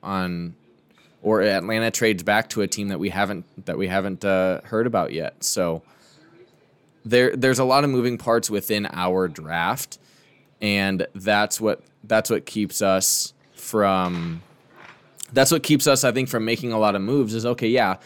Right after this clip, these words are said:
Brent traded, um, traded back, but he was certain just based off of the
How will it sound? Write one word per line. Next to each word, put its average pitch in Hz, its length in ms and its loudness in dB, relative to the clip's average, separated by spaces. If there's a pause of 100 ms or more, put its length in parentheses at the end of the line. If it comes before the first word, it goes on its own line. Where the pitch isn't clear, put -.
(260)
Brent 113 360 0
traded, 107 580 2
um, 90 680 -2
traded 101 360 2
back, 101 380 0
but - 160 -2
he 120 140 -2
was 104 180 2
certain 123 560 2 (240)
just 110 320 0
based 101 320 -2
off 98 240 0
of 92 260 -4
the 95 320 -2